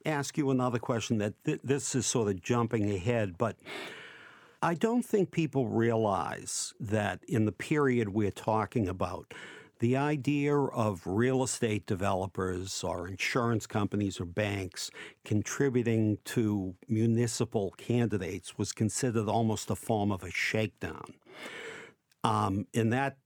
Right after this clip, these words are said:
certainly plagued Kevin White. He was never found guilty of anything. But campaign finance reform has more or less, or what I'm broadly calling campaign finance reform, has created since then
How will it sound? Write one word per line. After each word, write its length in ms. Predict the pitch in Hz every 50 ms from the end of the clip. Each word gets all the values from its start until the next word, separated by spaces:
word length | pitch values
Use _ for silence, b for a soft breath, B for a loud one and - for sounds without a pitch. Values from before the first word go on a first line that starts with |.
| _ -
certainly 600 | - - - - 147 143 - - 135 123 120 -
plagued 580 | - - - - 135 123 120 117 107 - -
Kevin 320 | - - - 110 110 104 95
White. 380 | 98 139 156 151 147 156 156 -
He 160 | - 120 123 123
was 200 | 104 107 - -
never 220 | 123 110 110 107
found 340 | - - 101 101 107 - -
guilty 500 | - 139 147 160 156 - 147 135 107 - - - - _
of 140 | - 107 101
anything. 600 | 117 110 107 107 95 - - 113 117 123 123 113 B B B B B B B B B _ _
But 320 | - 120 113 117 107 - - - - _ _ -
campaign 600 | - - - 233 226 220 220 - 208 202 196 185
finance 720 | - - - 151 160 185 196 196 180 143 127 117 - - -
reform 640 | 113 98 - - - 107 98 101 98 95 101 98 B B B B B B B
has 280 | - 135 131 117 - -
more 320 | 143 139 147 151 147 147
or 80 | 143 139
less, 560 | 123 139 139 135 135 123 - - - - -
or 120 | - 127 113
what 140 | 110 117 113
I'm 140 | 113 101 92
broadly 540 | - 113 117 120 120 120 120 - 110 110 104
calling 460 | - - 117 101 98 98 95 104 101
campaign 500 | - - 117 107 101 - 110 98 98 95
finance 640 | - - 101 98 98 98 98 98 95 95 - -
reform, 320 | 101 87 - - 107 98 - B B B B B B B B B -
has 220 | - 160 135 -
created 800 | - - - - 143 147 147 151 156 170 180 170 165 160 131 -
since 420 | - - - 175 185 196 190 -
then 280 | - - 110 104 -